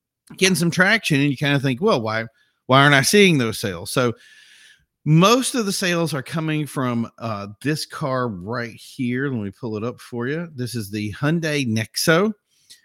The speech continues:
uh, and it represents ninety-two percent of the sales. This vehicle is fifty-nine thousand four hundred and thirty-five dollars. Um, and it has sold nine thousand two hundred eight vehicles globally.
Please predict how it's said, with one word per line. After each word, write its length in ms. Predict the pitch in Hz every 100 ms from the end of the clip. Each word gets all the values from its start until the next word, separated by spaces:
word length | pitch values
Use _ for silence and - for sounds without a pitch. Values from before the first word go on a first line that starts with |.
| _ _
uh, 300 | 120 110 110 -
and 260 | 123 120 117
it 220 | 165 160
represents 680 | 160 160 143 127 127 - 107
ninety-two 1000 | 110 104 120 160 160 147 - 156 151 147
percent 460 | 139 117 147 113
of 100 | 113
the 40 | 104
sales. 340 | 120 110 110
This 100 | 113
vehicle 320 | 131 127 107
is 100 | 98
fifty-nine 600 | - 160 - 156 135 123
thousand 340 | 123 117 110 98
four 280 | - 147
hundred 260 | 143 139 -
and 120 | 107
thirty-five 540 | 120 117 113 104 107 95
dollars. 480 | 92 104 120 - _ _ _ _ _ _ -
Um, 400 | 110 107 107 107 -
and 320 | 139 131 131
it 240 | 156 156 147
has 600 | 135 131 123 123 113 -
sold 500 | - 147 135 131 120 -
nine 340 | 113 120 143
thousand 480 | 160 135 135 123 117
two 160 | - 160
hundred 300 | 156 131 -
eight 240 | 123 110
vehicles 680 | 104 110 113 110 117 110 98
globally. 760 | 92 107 107 135 127 104 120